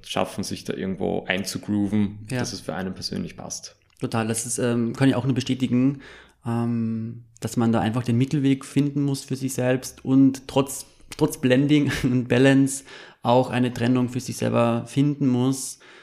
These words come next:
Speaker 2: um zu sagen, okay, bis dahin bin ich erreichbar und ab einem gewissen Zeitpunkt einfach trotzdem nicht mehr,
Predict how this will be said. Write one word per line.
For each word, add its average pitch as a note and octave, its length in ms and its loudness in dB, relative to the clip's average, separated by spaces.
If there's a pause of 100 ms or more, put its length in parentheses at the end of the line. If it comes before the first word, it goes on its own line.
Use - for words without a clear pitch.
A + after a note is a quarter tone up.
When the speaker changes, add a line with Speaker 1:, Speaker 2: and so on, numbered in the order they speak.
(260)
Speaker 2:
um B2+ 460 4
zu C3 80 -4
sagen, A2+ 300 2
okay, A#2+ 280 0
bis A#2+ 240 -4
dahin B2 340 0
bin C3 140 2
ich C3+ 140 2
erreichbar A#2+ 580 0
und A#2 160 -2
ab A2 140 -2
einem A#2+ 160 0
gewissen A#2 240 -6
Zeitpunkt A#2+ 280 -6
einfach A2+ 200 -4
trotzdem C3 420 -2
nicht A2+ 220 -2
mehr, C3 340 0